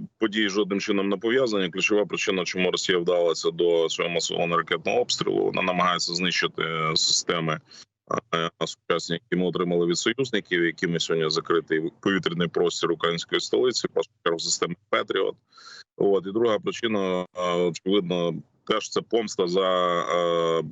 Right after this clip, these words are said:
брянський розгром, коли були знищені два російські гелікоптери Мі вісім, а також два літаки Су тридцять чотири і Су тридцять п'ять. Тому Путін, безперечно, жадає помсти, але все ж таки ключова причина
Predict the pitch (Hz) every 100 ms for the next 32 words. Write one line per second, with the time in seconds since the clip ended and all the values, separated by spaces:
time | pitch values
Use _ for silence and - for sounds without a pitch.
0 | - 92 104 104 92 101 95 90 113 113
1 | - 92 92 92 85 95 - _ _ _
2 | _ _ - 92 85 - - - - -
3 | _ 87 90 87 92 107 113 - 98 -
4 | - - - - 85 92 92 87 95 95
5 | 90 90 98 - 90 87 - _ 104 90
6 | - 87 87 - _ - _ - 95 _
7 | 92 - - 117 117 131 127 113 107 -
8 | - - _ - 104 - 104 - 90 87
9 | 85 87 95 98 101 107 151 156 - 107
10 | 117 120 104 120 - 104 104 95 107 101
11 | 95 -